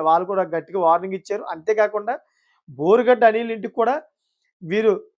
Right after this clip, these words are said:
ఎవరైతే వీళ్ళు శ్రీధర్ రెడ్డి వీళ్ళందరూ అన్నదమ్ముల యొక్క ఫ్యాన్స్ అందరూ కూడా నెల్లూరు నుంచి వాళ్ళ ఇంటి మీద కూడా అటాక్ చేశారు. ఆ టైంలోనే బోరుగడ్డ అనిల్ ఎక్కడికో ఎస్కేప్ కూడా అయిపోయాడు అనమాట. ఎట్టకేలకు వైసీపీ అయితే "ఈ వ్యక్తి మావాడు కాదు,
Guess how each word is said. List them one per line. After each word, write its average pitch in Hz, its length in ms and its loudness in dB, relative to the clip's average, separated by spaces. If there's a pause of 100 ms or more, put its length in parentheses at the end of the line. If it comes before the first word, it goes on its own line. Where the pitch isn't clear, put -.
(280)
ఎవరైతే 208 420 2
వీళ్ళు 214 200 2 (140)
శ్రీధర్ 202 380 -2
రెడ్డి 208 200 -2
వీళ్ళందరూ 202 300 0
అన్నదమ్ముల 196 440 -4
యొక్క 190 240 -2
ఫ్యాన్స్ 180 400 -4
అందరూ 196 260 -6
కూడా 202 220 -4
నెల్లూరు 190 360 -8
నుంచి 196 260 -12 (120)
వాళ్ళ 170 220 0
ఇంటి 170 200 -16
మీద 220 140 -4
కూడా 214 180 -4
అటాక్ 175 260 -4
చేశారు. 139 320 -10 (100)
ఆ 139 160 -2
టైంలోనే 226 560 -2 (480)
బోరుగడ్డ 214 500 2
అనిల్ 214 240 -2
ఎక్కడికో 190 280 -4
ఎస్కేప్ 214 420 -4
కూడా 220 180 -2
అయిపోయాడు 160 320 -6
అనమాట. 143 200 -12 (920)
ఎట్టకేలకు 226 680 2
వైసీపీ 196 500 -2
అయితే 196 240 -2
"ఈ 208 140 -8
వ్యక్తి 170 340 -8
మావాడు 175 460 0
కాదు, 175 360 0